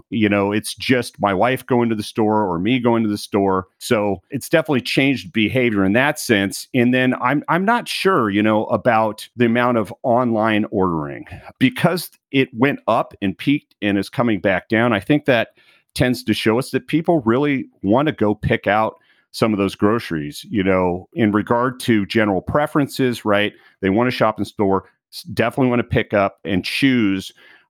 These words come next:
the perimeter items in the store, the perishables, right? And so I know that in my household, when covid hit, we immediately shifted to online ordering,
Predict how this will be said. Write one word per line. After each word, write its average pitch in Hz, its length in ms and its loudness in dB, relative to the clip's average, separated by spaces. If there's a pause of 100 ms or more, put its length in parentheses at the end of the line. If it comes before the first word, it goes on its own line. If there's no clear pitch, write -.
the 104 260 2
perimeter 120 640 0
items 117 420 0
in 104 200 0
the 98 100 0
store, 95 400 -2
the 87 80 -2
perishables, 90 960 -2
right? 92 300 0 (240)
And 98 580 2 (100)
so 104 420 0
I 113 140 0
know 117 180 2
that 104 160 -4 (260)
in 110 100 2
my 139 240 2
household, 107 680 0
when 101 160 0
covid 104 340 0
hit, 104 200 -2
we 101 120 2
immediately 101 540 0
shifted 98 540 -2
to - 100 -8
online 95 460 0
ordering, 92 500 0